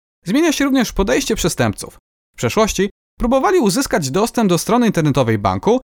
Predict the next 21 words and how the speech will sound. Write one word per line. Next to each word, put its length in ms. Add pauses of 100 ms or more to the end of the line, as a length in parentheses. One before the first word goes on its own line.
(180)
aby 220
tam 280
wygenerować 680
przelew 440
wychodzący 560
na 100
swoje 240
konto 300 (260)
i 120
w 100
taki 340
sposób 560 (120)
ukraść 360
pieniądze. 440 (400)
Teraz 340 (220)
nie 100
potrzebują 500
posiadać 440
danych 280
do 120
logowania. 460